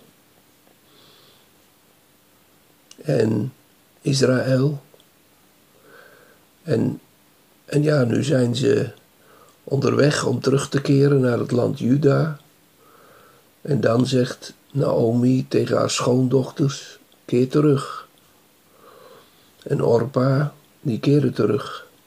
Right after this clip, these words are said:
Maar Rut, die keerde niet terug. Die beleed haar geloof. Die verbond zich aan Naomi.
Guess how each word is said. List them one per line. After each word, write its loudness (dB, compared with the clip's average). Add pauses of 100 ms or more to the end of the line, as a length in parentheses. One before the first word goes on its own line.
(1080)
Maar 0
Rut, 0
die -6
keerde 0
niet -2
terug. -6 (1500)
Die 2
beleed 2
haar -2
geloof. -2 (880)
Die -4
verbond 2
zich 0 (920)
aan 0
Naomi. -2